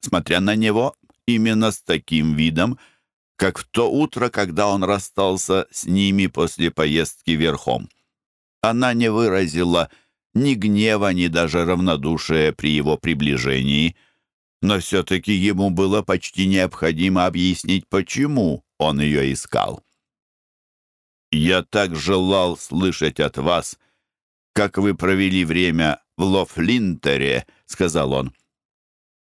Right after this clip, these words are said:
«Да-да, я скажу вам об этом когда-нибудь, может быть. Для чего вы не бываете у леди Бальдок?»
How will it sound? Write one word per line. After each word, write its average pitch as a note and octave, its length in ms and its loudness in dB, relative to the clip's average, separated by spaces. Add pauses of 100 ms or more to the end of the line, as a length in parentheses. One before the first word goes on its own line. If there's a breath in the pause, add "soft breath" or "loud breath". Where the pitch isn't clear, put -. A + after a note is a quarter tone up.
(160)
«Да-да, G3+ 540 0 (880)
я G#3 180 2
скажу D#3+ 460 0
вам C3 180 2
об A#2+ 160 0
этом A#2 300 -2
когда-нибудь, F#2 1000 0 (340)
может A2 580 0
быть. F#2 500 -4 (560 loud breath)
Для G3 220 0
чего G#3+ 340 0
вы F3 160 0
не D3 160 -4
бываете C3+ 680 0
у C3+ 100 2
леди A#2 380 2
Бальдок?» E2 800 0